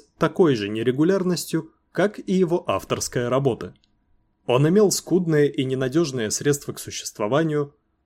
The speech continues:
поступал на краткое время наборщиком в разные газеты и жаловался – в явном противоречии со своим учением,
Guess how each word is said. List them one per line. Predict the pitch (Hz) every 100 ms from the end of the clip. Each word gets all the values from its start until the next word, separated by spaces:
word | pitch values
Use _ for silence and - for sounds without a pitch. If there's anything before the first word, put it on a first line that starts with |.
| -
поступал | 139 - 156 196
на | 165
краткое | 139 147 147 139 120
время | 131 127
наборщиком | 110 95 90 151 147 151 151 139
в |
разные | 143 139 143 135
газеты | 135 127 139 139 - _ _ -
и | 139
жаловался – | 92 104 147 160 156 151 160 147 _ _ _ _ -
в |
явном | 113 143 127 127
противоречии | 117 131 139 143 143 113 113
со | 101 120
своим | - 123 107
учением, | - 107 160 175 160 151